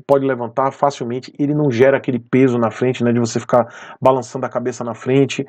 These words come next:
Geralmente os capacetes escamoteáveis você fica pendendo a cabeça um pouco pra frente quando ele tá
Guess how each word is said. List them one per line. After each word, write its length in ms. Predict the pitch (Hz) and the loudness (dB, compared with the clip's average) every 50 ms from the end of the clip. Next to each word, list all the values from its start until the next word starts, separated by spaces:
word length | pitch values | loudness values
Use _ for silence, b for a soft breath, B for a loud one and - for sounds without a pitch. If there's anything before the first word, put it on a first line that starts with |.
| B B B B B B - 151 147 131 | B B B B B B -4 -2 0 4
Geralmente 460 | 127 123 143 139 131 123 135 135 - | 4 4 4 2 0 -2 -6 -6 -8
os 80 | - | -8
capacetes 460 | - - 139 - 127 117 - 143 117 - | -8 -8 -6 -6 -8 -6 -6 -8 -8 -6
escamoteáveis 560 | - 143 131 135 135 131 - 135 131 131 127 | -6 -2 0 0 0 2 2 2 2 2 -2
você 200 | 127 127 - - | -4 -4 -6 -6
fica 240 | 120 - 143 - 139 | -6 -4 -2 -2 -2
pendendo 480 | - - - 139 135 120 117 127 131 127 | -2 2 2 2 2 4 4 4 4 2
a 40 | 120 | 2
cabeça 400 | - 123 117 117 127 123 - 131 | 2 0 2 2 0 0 -2 -6
um 40 | 113 | -6
pouco 200 | - 131 117 _ | -6 -8 -6 _
pra 120 | 127 117 | -8 -6
frente 200 | - - 127 120 | -4 -4 -6 -4
quando 160 | - 131 127 | -2 2 2
ele 160 | 127 120 117 | 2 2 2
tá 300 | 117 _ 131 123 117 113 | 0 _ 2 2 2 -2